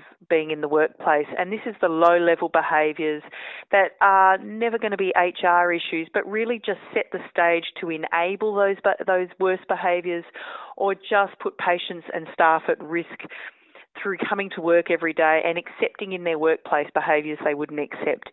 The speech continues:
anywhere else. And so the Ethos program attempts to capture those. Now, in five years' time, we hope the Ethos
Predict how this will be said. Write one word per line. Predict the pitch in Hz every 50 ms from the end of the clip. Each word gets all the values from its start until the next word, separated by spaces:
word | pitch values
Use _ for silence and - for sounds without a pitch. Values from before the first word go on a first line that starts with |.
| _ -
anywhere | 170 165 170 165 156 147 143 143 147
else. | 143 147 147 - - - - - - - - - - - - -
And | 185 185 180 185 185 180 - -
so | - 202
the | 190 202 202
Ethos | 220 254 247 - 220 - -
program | - - 196 190 185 190 180 175 170 170 175 - _ _ _ _ _ _ _ _ _ _ - - - _ - -
attempts | 185 190 - 220 220 214 208 - -
to | -
capture | - - - - 190 175 - - - - 185 165
those. | 160 156 151 151 151 156 - - - - - - _
Now, | 220 208 208 208 208 202 - - _ _ _
in | 202 202 196 - -
five | 226 220 233 226 214
years' | 208 202 190 - - -
time, | - 190 170 170 170 165
we | 165 165 165
hope | 165 165 - -
the | - 160 156 156
Ethos | 156 - 156 151